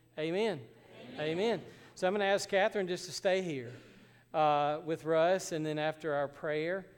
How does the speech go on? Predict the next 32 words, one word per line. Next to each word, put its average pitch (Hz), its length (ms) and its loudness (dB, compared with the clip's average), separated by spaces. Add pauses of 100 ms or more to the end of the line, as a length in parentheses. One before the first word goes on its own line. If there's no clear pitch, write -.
(300)
uh, 143 240 -6
you 156 120 -10
might 147 100 -6
wanna 147 180 -8
come 143 280 -8
by 147 240 -6
and 147 100 -8
just 139 160 -12
let 143 140 -6
him 139 80 -8
know 139 100 -6
how 131 160 -8
grateful 135 460 -8
we 131 160 -10
are 131 200 -6
that 135 140 -14
he 131 100 -12
chose 131 380 -12
to - 120 -16
unite 135 420 -12
with 135 140 -16 (460)
Glenloch 139 300 -8
Baptist 135 380 -8
Church 143 260 -6
this - 180 -12
morning. 170 320 -2 (320)
All 156 80 -2
right, 151 80 2
I 156 40 0
know 180 180 0
Crystal 208 500 -2
has 165 480 -4